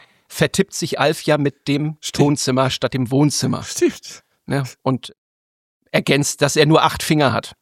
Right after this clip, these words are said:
Speaker 2: Ja.
Speaker 1: Und dass sowas halt schon mal passieren kann, wenn man mit acht Fingern auf der Schreibmaschine rumhämmert. Ja, und dann hat mir die Christina, die ja einen Laden in Mülheim hat,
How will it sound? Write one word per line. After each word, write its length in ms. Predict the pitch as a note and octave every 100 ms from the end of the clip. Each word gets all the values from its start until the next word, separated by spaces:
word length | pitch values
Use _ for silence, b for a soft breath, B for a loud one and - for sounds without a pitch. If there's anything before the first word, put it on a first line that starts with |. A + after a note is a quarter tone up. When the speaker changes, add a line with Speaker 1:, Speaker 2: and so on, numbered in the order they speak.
| _ _
Speaker 2:
Ja. 160 | G#2+ B2
Speaker 1:
Und 140 | C3+ -
dass 240 | C3 - -
sowas 260 | C#3 B2+
halt 140 | B2 -
schon 100 | C3
mal 80 | B2
passieren 400 | G3 - B2+ A2+
kann, 240 | G2+ G#2
wenn 100 | A2+
man 200 | G2+ D3 b b b
mit 160 | C3
acht 240 | B2 - -
Fingern 400 | C3 A#2+ A#2+ A#2 b b b
auf 140 | -
der 100 | -
Schreibmaschine 720 | F3 B2 - - - - A2
rumhämmert. 640 | G#2+ A2 G#2+ G#2 A2+ - - b b b
Ja, 120 | D#3+
und 160 | F3+ E3
dann 160 | F#3+ G#3+
hat 160 | -
mir 60 | G#3
die 100 | G#3
Christina, 480 | - - F#3 G#3 D#3+
die 100 | D#3
ja 120 | D3
einen 120 | C3+
Laden 340 | A#2 A#2+ E3+
in 120 | D#3 B2+
Mülheim 400 | B2 B2 A#2 A#2+
hat, 160 | C#3